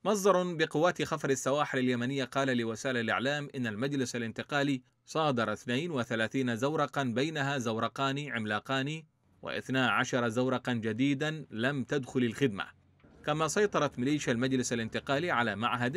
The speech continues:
ومعسكر تدريبي لقوات خفر السواحل،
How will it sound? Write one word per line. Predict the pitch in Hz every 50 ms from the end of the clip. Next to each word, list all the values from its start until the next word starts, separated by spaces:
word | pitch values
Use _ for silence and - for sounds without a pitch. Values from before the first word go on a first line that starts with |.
| 196 175
ومعسكر | 120 95 92 87 82 113 123 - - 117 110 107
تدريبي | 95 123 120 110 110 104 98 104 143 156 160 170
لقوات | 160 127 107 - - 104 101 120 123 120 117
خفر | 101 - 117 - 113 107
السواحل، | 104 - - 104 123 143 139 - 151 147 143 139